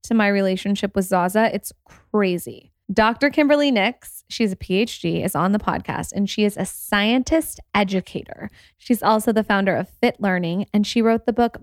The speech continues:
Blind Spots, Why Students Fail and the Science That Can Save Them. I found this episode so interesting because I think for me going into parenthood, I didn't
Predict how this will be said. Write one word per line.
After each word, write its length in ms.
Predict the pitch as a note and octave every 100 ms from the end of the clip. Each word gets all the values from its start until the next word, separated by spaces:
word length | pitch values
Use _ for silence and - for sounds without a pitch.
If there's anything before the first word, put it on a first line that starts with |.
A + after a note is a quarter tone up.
| G3
Blind 580 | G#3+ G#3 G3 G3+ G3 G3
Spots, 580 | - - D#3 - - -
Why 220 | - G#3 G#3
Students 720 | - - C4 C4 F#4+ F#4 -
Fail 360 | A3+ F#3+ F3+
and 220 | - G3+ G3
the 60 |
Science 520 | - G3 F#3 F#3+ G3 -
That 140 | G3+
Can 180 | - G3+
Save 400 | - F#3 F3 -
Them. 320 | - - G3 _ _ _ _ _ -
I 460 | A#3+ C4 D4 F4 F4 -
found 240 | C#4 C4
this 160 | C4 -
episode 760 | G#3+ - G#3+ - G3+ F#3+ F#3 -
so 440 | - - A3 G#3+
interesting 680 | G3+ G3+ G#3+ - - F#3+ F#3
because 500 | F#3 - G3+ G3 - _ _ _ _ _ _ _ _ -
I 100 | B3
think 400 | A#3+ D4 E4 -
for 160 | - D#4
me 280 | A#3 G3+ A3
going 240 | A3+ G#3+
into 160 | G#3 G3+
parenthood, 680 | - F#3+ F3 G#3 A3 A#3
I 200 | G#3+ G3
didn't 680 | F#3+ - G3+ A3+ A3 -